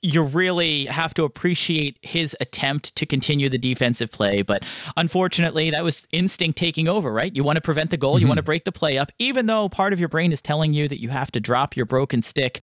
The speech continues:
Speaker 1: Good for Peeke for trying to stick with it on the defense, but unfortunately, you, you can't use the busted twig, and they're not gonna let you do. You, you get a little second or two before you have to drop it, and certainly he outlasted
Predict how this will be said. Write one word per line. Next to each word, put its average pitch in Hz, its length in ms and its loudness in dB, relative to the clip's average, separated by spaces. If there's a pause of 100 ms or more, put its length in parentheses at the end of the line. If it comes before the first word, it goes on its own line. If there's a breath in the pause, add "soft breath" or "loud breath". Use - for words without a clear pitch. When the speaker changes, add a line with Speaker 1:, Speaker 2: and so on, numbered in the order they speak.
(260)
Speaker 1:
Good 202 160 2
for 196 120 2
Peeke 190 280 0
for 151 120 2
trying 160 300 2
to 160 60 2
stick - 260 -2
with 151 140 2
it 147 80 0
on 143 120 2
the 127 60 0
defense, 180 520 0
but 127 260 -2
unfortunately, 151 840 0
you, 123 160 -6 (420)
you 135 60 -18 (160)
can't 196 360 -2
use 208 280 -6
the 180 80 -2
busted 185 420 -2
twig, 240 400 0 (260 loud breath)
and 143 140 2
they're 165 80 4
not 185 160 2
gonna 196 140 2
let 196 100 0
you 180 80 0
do. 180 240 0
You, 151 180 0
you 160 140 -2
get 254 140 -2
a 254 60 2
little 226 280 0 (280)
second 214 500 -2
or 156 80 2
two 143 360 0
before 147 460 0 (300 loud breath)
you 139 100 0
have 147 220 0
to 147 100 0
drop 135 320 0
it, 135 80 2
and 131 160 0
certainly 151 360 2
he 143 200 -2
outlasted 131 760 -2